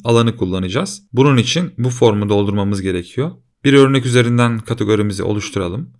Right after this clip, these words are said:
Mesela sitemiz spor dallarına yönelik bir haber sitesi olsun.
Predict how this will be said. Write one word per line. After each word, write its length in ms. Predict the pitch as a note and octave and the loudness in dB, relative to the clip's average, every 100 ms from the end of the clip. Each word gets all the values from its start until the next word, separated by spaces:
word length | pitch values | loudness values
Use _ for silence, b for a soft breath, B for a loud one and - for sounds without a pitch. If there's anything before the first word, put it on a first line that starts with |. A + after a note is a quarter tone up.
| _ | _
Mesela 500 | A2 A2 B2 A#2+ A2+ | -2 0 2 2 0
sitemiz 500 | G#2 - C#3+ D#3+ - - | -4 -2 -2 -2 -6 -10
spor 380 | - D3+ C#3+ | 0 4 4
dallarına 440 | B2 A2+ G#2+ G2 G2+ | 6 4 4 0 0
yönelik 480 | A2 B2+ C3 - A#2 | 0 0 -2 -4 -4
bir 120 | B2 | -2
haber 340 | A2+ B2 B2+ | 0 2 2
sitesi 360 | A#2+ - - F#2 | 0 -4 -8 -8
olsun. 360 | F2+ - F3 | -8 -10 -12